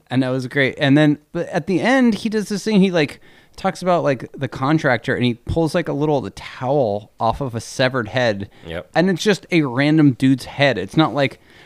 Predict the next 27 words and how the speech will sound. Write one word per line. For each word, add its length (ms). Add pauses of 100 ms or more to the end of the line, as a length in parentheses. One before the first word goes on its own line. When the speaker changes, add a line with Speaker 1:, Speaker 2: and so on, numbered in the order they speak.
(100)
Speaker 1:
Richard 400
Lewis's 360
head 160
from 160
the 80
episode. 380
It's 100
not 220
anything 480
related 280
to 60
this 140
episode. 340
It's 120
all 180
Speaker 2:
Just 200
a 60
guy. 380
Speaker 1:
It's 140
just 180
a 60
guy's 480
head. 320
I 200
was 300
<laughs> 0
like, 240